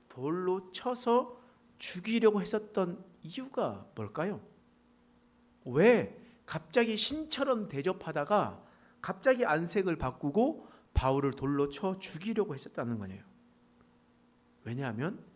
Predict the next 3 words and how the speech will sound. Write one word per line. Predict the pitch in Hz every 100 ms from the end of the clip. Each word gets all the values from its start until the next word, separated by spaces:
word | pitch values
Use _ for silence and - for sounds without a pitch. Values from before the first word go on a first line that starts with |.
| _ _ _
그들에게 | - 127 127 123 120 -
금전적인 | - 139 160 175 190 196 185 156 156 156 185 -
피해를 | - - 196 180 175 175 190 247 262